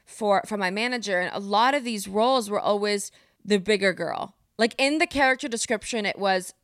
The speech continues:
overweight, curvier, chunkier. Like, that was literally in the description. And I was like, "What the, who is, who are writing this? Sh-, like, who's writing this shit? This is weird." And I just couldn't do it. And then I was like,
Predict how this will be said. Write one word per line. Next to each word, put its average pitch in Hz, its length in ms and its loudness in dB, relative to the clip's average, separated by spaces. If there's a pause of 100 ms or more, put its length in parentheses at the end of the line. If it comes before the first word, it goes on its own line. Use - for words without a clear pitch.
(140)
overweight, 190 720 0 (380)
curvier, 160 680 0 (260)
chunkier. 208 580 -4 (140)
Like, 226 220 0
that 254 200 10
was 349 180 2
literally 262 360 0
in 254 40 -2
the 247 60 -2
description. 220 500 -4
And 202 80 2
I 202 60 4
was 220 80 0
like, 247 140 -6
"What 311 140 -4
the, 359 120 -2 (280)
who 440 200 6
is, 480 60 4
who 339 200 4 (160)
are 330 60 4
writing 370 400 8
this? 208 200 4
Sh-, - 100 -4
like, 254 160 4
who's - 240 0
writing 605 260 2
this 262 140 4
shit? - 260 0
This 311 140 2
is 403 120 -2
weird." 330 580 2 (600)
And 320 160 6
I 339 100 4
just 339 220 -4
couldn't 311 340 0
do 294 180 0
it. 302 200 4
And 269 180 0
then 277 80 0
I 269 80 4
was 269 220 -4
like, - 220 -4